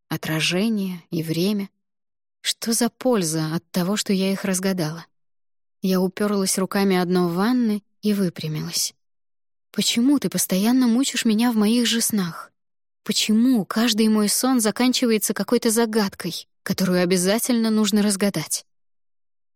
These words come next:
Я хотела еще добавить, что ничем путным это не заканчивается, и вообще непонятно, зачем все это нужно, но не стала. «Это своего рода заклинание. Я приоткрываю двери».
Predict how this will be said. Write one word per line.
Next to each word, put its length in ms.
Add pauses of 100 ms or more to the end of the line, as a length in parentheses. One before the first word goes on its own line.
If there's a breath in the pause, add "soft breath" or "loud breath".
(100)
Я 100
хотела 320
еще 220
добавить, 500
что 240
ничем 320
путным 320
это 160
не 140
заканчивается, 880 (240)
и 100
вообще 380
непонятно, 480
зачем 320
все 160
это 160
нужно, 360 (540)
но 140
не 160
стала. 440 (1040)
«Это 220
своего 460
рода 240
заклинание. 840 (600)
Я 480 (260)
приоткрываю 880
двери». 500